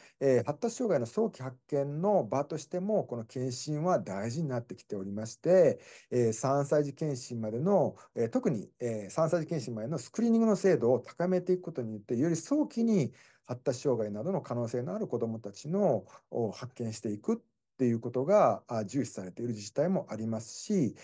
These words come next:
さらに四歳児検診とか五歳児検診などといったようなですね、えー、法律上、母子保健上には定められていない、い-、定められている検診以外にですね、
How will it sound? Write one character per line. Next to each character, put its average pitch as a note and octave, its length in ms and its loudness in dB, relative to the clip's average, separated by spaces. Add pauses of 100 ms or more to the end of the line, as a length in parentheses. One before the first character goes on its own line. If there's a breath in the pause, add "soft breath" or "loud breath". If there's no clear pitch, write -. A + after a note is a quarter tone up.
(180 loud breath)
さ B3 140 4
ら G#3 80 6
に G#2+ 120 0
四 D3+ 260 2
歳 F#3 160 6
児 E3+ 120 -4
検 F#3 260 0
診 B2+ 160 -6
と A2+ 80 -8
か G2+ 120 -10
五 A2+ 120 -2
歳 D#3+ 220 0
児 F3 80 -8
検 A3+ 200 -4
診 A#2+ 200 -6
な F2+ 80 -6
ど F#2 80 -10
と G2 160 -10
い F#2+ 60 -10
っ - 20 -18
た - 160 -10
よ G2 140 -8
う - 20 -10
な E2+ 100 -12
で - 60 -20
す - 120 -14
ね、 E3+ 240 0 (280 loud breath)
え B2 180 4
ー、 A#2+ 40 0
法 G#3 260 6
律 A3+ 240 -4
上、 G3 160 6
母 D3 140 2
子 A3 100 0
保 A3 80 0
健 A#3 180 -2
上 A#3 140 0
に G#3+ 140 -2
は F#3 220 2
定 D3+ 220 -4
め F3+ 100 -2
ら F3+ 140 0
れ F#3 80 -2
て F#3 140 -10
い F3 100 -10
な G3 220 -4
い、 A2+ 180 -8
い-、 F3+ 220 -8
定 G3 160 0
め G3 100 2
ら F#3+ 80 8
れ F#3+ 80 6
て F#3 100 -4
い F3+ 40 4
る E3+ 80 -4
検 F3+ 280 0
診 E3 280 -8
以 A#3 100 -8
外 C4 220 0
に G3 100 -4
で E3 80 -12
す B2 140 -12
ね、 D3+ 180 -2